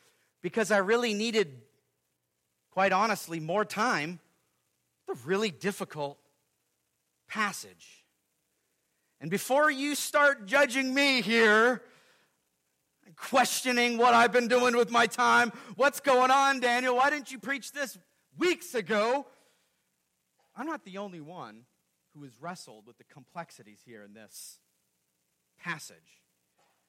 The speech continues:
John MacArthur quips, "Some say it's the most difficult passage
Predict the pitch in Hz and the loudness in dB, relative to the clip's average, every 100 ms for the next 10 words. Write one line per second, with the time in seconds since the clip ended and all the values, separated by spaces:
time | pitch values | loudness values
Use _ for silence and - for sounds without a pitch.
0 | _ _ _ 131 185 196 180 - 185 190 | _ _ _ -10 -6 -6 -8 -10 -8 -8
1 | 160 143 196 180 - - - _ _ - | -12 -14 -8 -8 -8 -14 -20 _ _ -8
2 | 202 208 - 196 185 151 - 156 170 156 | -8 -6 -6 -6 -6 -8 -12 -8 -8 -8
3 | 147 170 170 160 - 190 185 - 139 131 | -12 -14 -12 -14 -10 -8 -8 -10 -16 -16